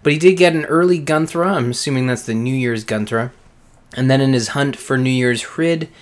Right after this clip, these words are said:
he got a spare Fjorm and Gunthra amongst pity breaks. So that sounds like a pretty good haul, as always. It's always fun to talk about how our summons went, because Eddie,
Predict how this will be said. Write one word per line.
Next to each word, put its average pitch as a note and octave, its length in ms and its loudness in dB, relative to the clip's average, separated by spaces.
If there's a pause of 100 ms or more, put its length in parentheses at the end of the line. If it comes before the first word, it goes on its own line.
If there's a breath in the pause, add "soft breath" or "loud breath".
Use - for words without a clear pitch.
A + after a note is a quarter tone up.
(160 loud breath)
he C#3 120 -6
got B2+ 200 4
a G#2+ 60 -2
spare A#2+ 380 0
Fjorm A#2 500 -4
and G#2 340 -8
Gunthra G2+ 460 -8
amongst G2+ 560 -10
pity G#2 220 -8
breaks. - 580 -10
So - 160 -6
that F4+ 100 -2
sounds F#4 280 -2
like F#3 120 -2
a E3+ 60 -2
pretty G3+ 220 -2
good E3+ 200 0
haul, D#3 320 2
as D3 200 0
always. C3 560 -2 (500 loud breath)
It's C#3+ 140 -2
always D3+ 240 2
fun D3 260 -2
to C3 320 -2
talk B2 240 2
about B2 360 2
how B2+ 180 0
our A#2 100 4
summons A#2+ 560 -2
went, A2+ 320 -2
because A#2 260 -6
Eddie, A2 380 -4